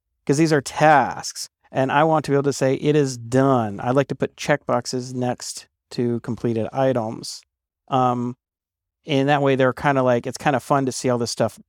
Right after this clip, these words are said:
done as opposed to just removed and you, you can just delete it. I mean, I, right now, like, how are you gonna say, um, uh, something is done?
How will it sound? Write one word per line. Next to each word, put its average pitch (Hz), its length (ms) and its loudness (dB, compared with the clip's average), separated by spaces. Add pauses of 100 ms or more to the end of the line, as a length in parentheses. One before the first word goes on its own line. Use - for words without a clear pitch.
(120)
done 123 340 2
as 117 140 -4
opposed 113 320 -4
to 113 60 -4
just 104 280 -6
removed 110 600 -2 (140)
and 123 100 -4
you, 110 80 -2
you 127 120 -2
can 110 80 -2
just 113 160 -10
delete 107 260 -4
it. 98 100 -6
I 110 60 -4
mean, 107 340 -2 (600)
I, 139 100 2
right 143 200 4
now, 175 220 4
like, 123 160 2
how 131 160 4
are 127 60 4
you 123 120 2
gonna 120 220 0
say, 117 260 -2
um, 113 200 -4
uh, 117 100 -4
something 117 300 -2
is 104 100 -6
done? 104 280 -4